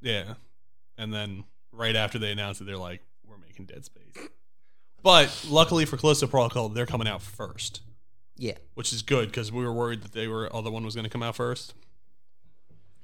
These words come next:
Speaker 1: But I'm getting both. Don't get me wrong. I'm gonna
Speaker 2: Oh,
Speaker 1: play
Speaker 2: hell
Speaker 1: the
Speaker 2: yeah.
Speaker 1: game.
Speaker 2: Doing both.
Speaker 1: 'Cause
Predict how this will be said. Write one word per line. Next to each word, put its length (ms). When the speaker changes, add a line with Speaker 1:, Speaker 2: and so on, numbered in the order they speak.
Speaker 1:
But 220
I'm 120
getting 200
both. 200
Don't 120
get 80
me 60
wrong. 280
I'm 80
gonna 140
Speaker 2:
Oh, 40
Speaker 1:
play 120
Speaker 2:
hell 80
Speaker 1:
the 60
Speaker 2:
yeah. 60
Speaker 1:
game. 320
Speaker 2:
Doing 180
both. 280
Speaker 1:
'Cause 240